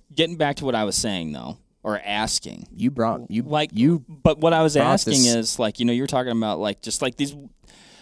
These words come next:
Speaker 1: like, I feel like with cars, was there this period of, like, experimentation?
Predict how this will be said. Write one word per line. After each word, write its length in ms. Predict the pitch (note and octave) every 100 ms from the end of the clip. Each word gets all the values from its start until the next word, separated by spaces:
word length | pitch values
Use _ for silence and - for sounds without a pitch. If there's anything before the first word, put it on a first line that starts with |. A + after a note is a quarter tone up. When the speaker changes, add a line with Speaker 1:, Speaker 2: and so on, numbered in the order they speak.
| _
Speaker 1:
like, 180 | - C3 _ - - -
I 80 | -
feel 320 | - D#3+ D3
like 260 | C#3 B2+ - _ _ _ _ _ _ _ _ _ - C#3+ C#3 - _ _ _ _ -
with 140 | C3+
cars, 340 | - C3 C3+ A2+
was 200 | B2 A#2
there 160 | A#2+
this 160 | G#2 G2+
period 340 | - B2 A#2
of, 80 | G2+
like, 140 | F#2 F2+
experimentation? 1080 | - - A2+ G#2+ G2+ G2+ G#2 F#2+ - G#2